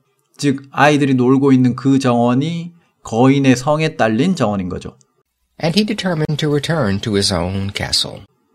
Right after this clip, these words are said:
Speaker 1: 오늘 공부한 부분 두 번 듣고 마치겠습니다. 수고하셨습니다.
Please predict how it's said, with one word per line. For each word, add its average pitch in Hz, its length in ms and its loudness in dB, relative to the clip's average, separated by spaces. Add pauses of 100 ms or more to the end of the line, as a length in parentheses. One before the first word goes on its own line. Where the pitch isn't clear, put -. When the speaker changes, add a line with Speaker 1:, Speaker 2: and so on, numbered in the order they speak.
(180)
Speaker 1:
오늘 151 240 0
공부한 139 420 4
부분 147 340 -2
두 139 100 0
번 135 140 6
듣고 123 180 -2
마치겠습니다. 92 680 -6
수고하셨습니다. 113 760 0